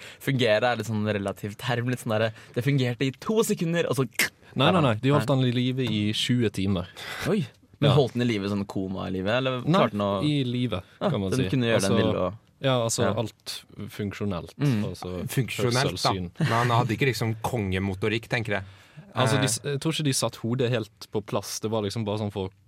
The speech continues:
Speaker 2: koble det til, for
Speaker 1: Å,
Speaker 2: å
Speaker 1: ja,
Speaker 2: liksom
Speaker 1: ja.
Speaker 2: prøve konseptet, kan
Speaker 1: Så
Speaker 2: man
Speaker 1: det
Speaker 2: si.
Speaker 1: hang liksom dette eller annet i løpet rundt, eller?
Speaker 2: Ja, noe sånt.
Speaker 1: Ja,
Speaker 3: Det er
Speaker 1: yes.
Speaker 3: sikk-, det er sikkert ganske smertefullt, det.
Speaker 1: Hvordan,
Speaker 3: Tenker jeg.
Speaker 1: hvordan gjør de det her? Er det liksom, eh,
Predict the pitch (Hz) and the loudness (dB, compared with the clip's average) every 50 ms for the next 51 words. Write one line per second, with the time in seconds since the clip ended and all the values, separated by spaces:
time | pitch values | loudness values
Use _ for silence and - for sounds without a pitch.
0 | _ _ - 104 90 90 104 107 104 98 92 - - 107 92 85 85 - 135 139 | _ _ -4 -4 -2 -2 -2 -2 -2 -2 -4 -4 -4 -4 -4 -4 0 2 4 4
1 | 143 147 147 139 120 104 101 113 101 98 107 110 110 104 - 117 101 104 101 98 | 6 6 6 4 4 4 2 0 0 0 2 2 0 0 0 0 0 0 -2 -4
2 | - - 101 95 - 104 - - - - - - - 85 85 123 123 117 - - | -4 -4 -4 -2 -2 -4 -4 -6 -12 -12 -10 -10 -8 -4 0 2 4 4 4 2
3 | 123 113 113 110 104 98 113 107 104 104 101 - 95 92 92 92 95 95 98 92 | 2 2 0 -2 -2 -2 -2 0 0 0 0 0 -2 -2 -2 -2 -4 -4 -4 -4
4 | 90 90 78 85 95 98 104 104 113 135 - 117 110 107 - _ _ _ _ - | -4 -4 -4 -4 -6 -6 -6 -8 -8 -8 -6 -6 -8 -8 -8 _ _ _ _ -8
5 | - 98 101 98 101 98 98 95 - 95 87 87 - - - 113 110 101 - 104 | -4 -2 -2 0 -2 -2 -2 -4 -4 -6 -6 -8 -10 -8 -4 -4 -2 -2 0 0
6 | 131 131 - 131 104 - - - - 151 160 143 135 110 117 113 110 101 - - | -2 -2 -2 -4 -4 -6 -8 -6 -4 -4 -2 0 0 0 0 0 0 -2 -4 -4
7 | 98 110 107 - - 120 143 156 160 - 127 135 156 170 170 151 147 135 131 139 | -4 -4 -4 -2 -2 -4 -4 -4 -4 0 2 2 2 2 2 2 2 4 4 4
8 | 151 156 165 170 170 160 127 110 95 92 92 98 117 131 - 117 117 113 107 110 | 4 2 2 2 2 2 4 4 4 4 4 4 4 4 4 4 4 4 4 2
9 | 107 107 113 107 104 104 104 104 104 101 101 | 2 2 2 0 2 4 4 4 4 4 2